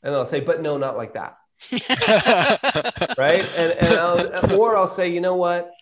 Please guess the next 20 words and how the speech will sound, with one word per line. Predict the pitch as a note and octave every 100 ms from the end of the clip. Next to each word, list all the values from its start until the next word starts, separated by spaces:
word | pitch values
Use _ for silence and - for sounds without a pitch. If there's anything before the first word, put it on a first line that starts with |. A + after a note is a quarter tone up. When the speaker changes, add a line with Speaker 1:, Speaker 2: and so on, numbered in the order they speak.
| -
Speaker 1:
Like, | D#3 D3+
before | D3+ F3+ F3+
I |
even | E3 D3
answer, | C#3 D3 D3 B2+
I'll |
just | A2 A2
say, | C3+
"You | C3+
know | C#3+
what? | C#3
It's | C3 -
too | - B2
hard | A2 G#2+ F2
to, | D#2+ _ -
it's | G2+
too | - G2
hard | E2+
to | F#2
talk | - -